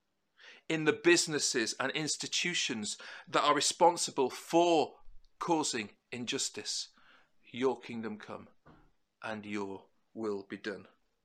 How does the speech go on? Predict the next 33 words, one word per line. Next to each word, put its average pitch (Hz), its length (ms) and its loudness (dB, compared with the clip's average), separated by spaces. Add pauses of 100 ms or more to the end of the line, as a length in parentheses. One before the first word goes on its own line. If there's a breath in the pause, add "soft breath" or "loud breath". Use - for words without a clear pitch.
(640 loud breath)
And 139 100 0
I 180 80 6
actually 160 220 0
think 151 280 -4
that - 140 -4
when 143 180 2
we 131 100 0
live 139 280 -2
in 135 100 -2
this 123 200 -2
full 127 160 -6
story 117 380 -2
and 113 120 -4
we 123 80 -4
live 135 240 0
out 135 180 2
this 131 160 -4
full 120 180 -8
story, 104 460 -6 (180 loud breath)
we 190 240 0
will 180 200 0
get 175 200 -2
more 156 300 0
opportunity 151 640 -6
to - 140 -8
talk - 340 -8
about - 280 -6
Jesus, - 440 -10
to - 220 -8
introduce 147 500 -6
people 110 420 -12 (260 loud breath)
to - 140 -6
Jesus. 117 540 -6